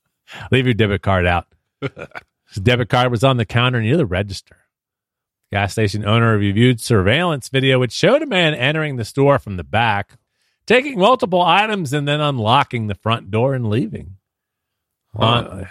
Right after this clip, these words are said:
Speaker 1: he's got a nice mugshot. Law enforcement said that the recognized Kurtz from a previous vehicle
Speaker 2: <laughs>
Speaker 1: fire near the gas station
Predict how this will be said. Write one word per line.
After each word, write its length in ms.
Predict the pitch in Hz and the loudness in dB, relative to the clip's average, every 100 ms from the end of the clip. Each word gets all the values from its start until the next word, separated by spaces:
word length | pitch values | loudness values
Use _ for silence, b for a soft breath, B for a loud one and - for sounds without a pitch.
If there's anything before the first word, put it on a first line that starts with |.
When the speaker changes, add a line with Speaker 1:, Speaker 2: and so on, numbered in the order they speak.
| _ | _
Speaker 1:
he's 100 | - | -10
got 160 | - 85 | -8 -4
a 40 | |
nice 200 | 85 87 | -2 0
mugshot. 500 | 113 127 - 107 101 | 0 -2 0 0 2
Law 220 | 113 147 | 2 2
enforcement 540 | 165 143 175 202 190 156 | 2 2 2 2 0 -2
said 240 | 190 208 | 0 0
that 140 | 214 151 | 0 -4
the 100 | 123 | 0
recognized 720 | 143 170 151 135 135 123 - | 0 0 -4 -2 0 -2 -2
Kurtz 380 | 131 139 - - | 0 0 -2 -8
from 120 | 110 | -6
a 60 | |
previous 560 | 95 127 269 294 139 90 | -2 2 2 2 0 0
vehicle 440 | 87 107 156 98 | 0 2 2 0
Speaker 2:
<laughs> 100 | 82 | -4
Speaker 1:
fire 320 | 107 107 107 101 | 0 2 2 0
near 240 | 117 123 | 2 2
the 80 | 110 | 0
gas 320 | 110 110 92 | 0 0 0
station 460 | - 101 - 101 | -4 -4 -4 -6